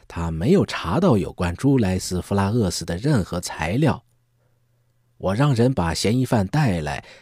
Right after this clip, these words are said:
由这位朋友用弗拉芒语同他进行一次长谈。谈话以后，比利时朋友说，“这个人绝对不是弗拉芒族，我敢发誓。”“你当然会发誓。”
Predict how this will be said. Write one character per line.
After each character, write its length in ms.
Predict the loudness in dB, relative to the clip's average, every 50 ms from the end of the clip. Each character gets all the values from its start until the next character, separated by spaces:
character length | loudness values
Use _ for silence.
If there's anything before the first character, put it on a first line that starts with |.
| _ _ -2
由 200 | 2 4 4 4
这 140 | 6 6
位 100 | 6 6
朋 300 | 4 4 0 -2 0 2
友 200 | 2 2 2 0 -4 -8
用 220 | -6 -6 -6 -6
弗 120 | -4 -2
拉 140 | 0 0 2
芒 260 | 2 2 2 2 2
语 160 | 2 0 0 -2
同 180 | -4 -8 -10 -8
他 240 | -6 -4 -4 -4 -4
进 220 | -4 -2 -4 -4
行 160 | -4 -4 -6
一 100 | -6 -6
次 180 | -6 -6 -6 -6
长 360 | -6 -6 -6 -4 -4 -2 -4
谈。 320 | -4 -6 -6 -6 -6 -6 -8 _ _ _ _ _ _ _ _ _ _ _ _ _ _ _ _ _ _ _ _ _ _ _
谈 200 | -10 -4 -2 -2
话 200 | 0 2 2 0
以 180 | 0 0 -4 -8
后， 300 | 0 4 6 6 6 4 _ _ _ _ _ _ _ _ _
比 120 | -8 -4 0
利 140 | 2 2 2
时 160 | 2 2 -2
朋 260 | -2 -4 -4 -2 -2
友 80 | -2 0
说 260 | 0 0 0 0 -2 _ _ _ _ _ _ _ _ _ _ _ _ _ _ _ _ _ _ _
，“这 160 | 4 4 4 6
个 100 | 4 2
人 340 | 2 2 2 2 2 0
绝 280 | 0 0 2 4 4 6
对 200 | 6 6 4 4
不 140 | 4 2 0
是 260 | 0 0 0 0 0
弗 140 | -2 -2 -2
拉 140 | -2 0 0
芒 260 | -2 -2 -4 -4 -6
族， 240 | -8 -8 -10 -10 -12 _ _ _ _
我 140 | -8 -6 -6
敢 200 | -6 -6 -8 -8
发 240 | -4 0 0 2 2
誓。 240 | 2 2 0 0 -2 _ _ _ _ _ _ _ _ _ _ _ _ _ _ _ _ _ _ _ _ _ _ _ _ _ _ _ _ _ _ _
”“你 260 | -2 0 2 2 2
当 240 | 4 4 6 6 6
然 140 | 6 6 6
会 140 | 4 2 2
发 220 | 4 4 2 2
誓。” 260 | 2 2 0 0 -2